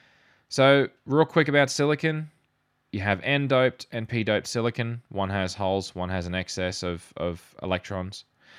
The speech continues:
uh, essentially based on the different doping that's used.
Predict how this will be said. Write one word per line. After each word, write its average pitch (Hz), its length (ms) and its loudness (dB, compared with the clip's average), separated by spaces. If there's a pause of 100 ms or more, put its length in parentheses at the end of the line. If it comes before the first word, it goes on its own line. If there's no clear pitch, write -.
(540)
uh, 85 380 -2 (100)
essentially 87 480 -4
based 87 320 -2
on 87 80 -8
the 85 60 -8
different 85 320 -8
doping 90 300 -4
that's 87 180 -10
used. 90 300 -4